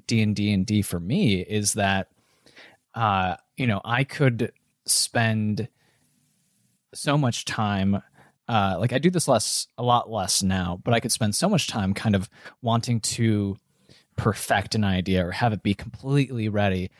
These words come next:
And I think that if you're sort of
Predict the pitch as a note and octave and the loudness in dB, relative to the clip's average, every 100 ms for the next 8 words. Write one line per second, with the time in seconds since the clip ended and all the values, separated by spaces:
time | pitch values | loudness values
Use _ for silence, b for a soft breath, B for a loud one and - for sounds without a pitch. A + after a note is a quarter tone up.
0 | B B - A#2+ G#2+ G2+ - C#3 B2 - | B B -4 -2 -2 -4 0 0 0 -4
1 | _ A2+ A#2+ G#2+ G2+ - A2+ G#2 G#2+ G#2+ | _ -4 0 2 0 -4 -4 -2 0 2
2 | G#2 F2+ - _ _ _ _ _ _ _ | 2 -2 -12 _ _ _ _ _ _ _
3 | _ - - B2 G#2 | _ -8 2 2 2